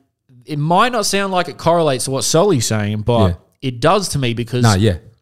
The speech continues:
Speaker 1: I've gone on hella rants
Speaker 2: Yeah.
Speaker 1: about how D Js are boring
Speaker 2: Yeah.
Speaker 1: and how there's no image or brand or
Speaker 2: Yeah.
Speaker 1: excitement
Speaker 2: I agree.
Speaker 1: surrounding their sets. They just
Speaker 2: Yeah.
Speaker 1: really go there and
Speaker 2: Yeah,
Speaker 1: they
Speaker 2: yeah,
Speaker 1: have their
Speaker 2: yeah.
Speaker 1: head downs and they press a button.
Speaker 2: Yeah, I hate that.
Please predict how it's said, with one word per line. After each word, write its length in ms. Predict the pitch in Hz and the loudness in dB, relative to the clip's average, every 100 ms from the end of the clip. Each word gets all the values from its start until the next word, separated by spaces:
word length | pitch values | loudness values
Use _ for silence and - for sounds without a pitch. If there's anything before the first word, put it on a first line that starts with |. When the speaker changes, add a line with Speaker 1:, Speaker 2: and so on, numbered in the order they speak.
| _ _ - - | _ _ -8 0
Speaker 1:
I've 220 | 151 175 | 0 2
gone 180 | 185 170 | 0 0
on 200 | 156 131 | -2 -6
hella 340 | - 147 165 | -4 -2 -2
rants 600 | 120 135 147 110 - - - | -2 -4 -4 -6 -6 -8 -6
Speaker 2:
Yeah. 80 | 127 | -4
Speaker 1:
about 340 | 127 123 123 | 0 0 0
how 320 | 123 127 123 117 | 0 0 0 0
D 240 | 131 135 | -2 0
Js 220 | 131 120 | 2 2
are 40 | 113 | 2
boring 440 | 117 120 107 76 - - | 0 -2 -4 -10 -14 0
Speaker 2:
Yeah. 160 | 107 85 - | 0 0 -8
Speaker 1:
and 180 | 120 117 | -8 -2
how 600 | 117 123 120 120 117 - - | 0 0 0 0 -2 -8 -10
there's 240 | 117 113 | -6 -4
no 240 | 120 123 120 | -2 0 0
image 440 | 123 131 127 117 | -2 -4 -4 -2
or 100 | 113 | -2
brand 640 | 104 110 120 120 117 117 113 | -2 -2 -2 -2 -2 -4 -6
or 500 | - 113 110 113 110 - | -4 0 2 2 0 -6
Speaker 2:
Yeah. 40 | |
Speaker 1:
excitement 800 | 120 - - 131 131 123 110 110 - | -8 -4 0 0 0 -2 -10 -10 -4
Speaker 2:
I 60 | 110 | 0
agree. 220 | 98 104 | 2 0
Speaker 1:
surrounding 640 | 85 - 127 123 127 120 117 | 0 -2 0 0 0 -2 -2
their 120 | 113 | -2
sets. 340 | - 147 - | 0 -2 -2
They 140 | - 123 | -2 -2
just 200 | 120 120 | 0 0
Speaker 2:
Yeah. 60 | 131 | 2
Speaker 1:
really 220 | 135 127 | 2 0
go 260 | 117 127 131 | 2 2 4
there 240 | 123 120 | 4 2
and 80 | 113 | 2
Speaker 2:
Yeah, 60 | 120 | 0
Speaker 1:
they 40 | |
Speaker 2:
yeah, 40 | |
Speaker 1:
have 120 | - - | 0 0
their 80 | |
Speaker 2:
yeah. 60 | 117 | -2
Speaker 1:
head 180 | 131 123 | -2 -2
downs 280 | 120 113 110 | -2 -2 -4
and 80 | 113 | -6
they 40 | |
press 220 | 104 123 101 | -4 -4 -2
a 20 | |
button. 320 | 120 226 110 | -2 -2 -2
Speaker 2:
Yeah, 80 | 90 | -4
I 40 | |
hate 180 | 87 90 | -4 -4
that. 100 | - | -8